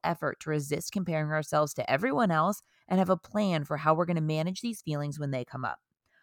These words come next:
Concentrating on what other people are doing and spending time questioning why they got there or how or being jealous or criticizing gets you nowhere.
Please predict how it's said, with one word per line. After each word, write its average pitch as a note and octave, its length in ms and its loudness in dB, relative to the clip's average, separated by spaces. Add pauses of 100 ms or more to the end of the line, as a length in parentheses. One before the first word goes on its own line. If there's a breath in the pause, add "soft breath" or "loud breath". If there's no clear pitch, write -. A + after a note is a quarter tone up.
(220 soft breath)
Concentrating G#3 640 2
on F3 260 2
what E3 120 2
other E3 160 4
people D#3+ 280 -2
are D#3 120 0
doing C#3 400 -6
and C3+ 100 -8
spending D#3+ 320 -4
time D3+ 240 -6
questioning D3 540 -6
why D3+ 240 -2
they D#3+ 120 -6
got D3+ 300 -2
there B2+ 160 0
or B2 160 0
how D#3 300 0
or C3+ 240 -2
being D#3+ 240 -4
jealous E3 400 0
or C#3+ 80 -2
criticizing D#3 640 -2 (280 soft breath)
gets - 220 -10
you G#3+ 100 -4
nowhere. E3+ 680 -4